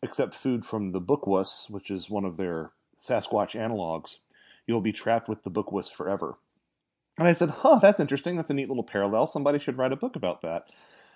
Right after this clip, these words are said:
And I sort of waited about two weeks, and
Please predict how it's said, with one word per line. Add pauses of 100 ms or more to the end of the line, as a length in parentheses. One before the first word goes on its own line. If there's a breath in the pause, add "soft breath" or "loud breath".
(320 soft breath)
And
I
sort
of
waited
about
two
weeks,
and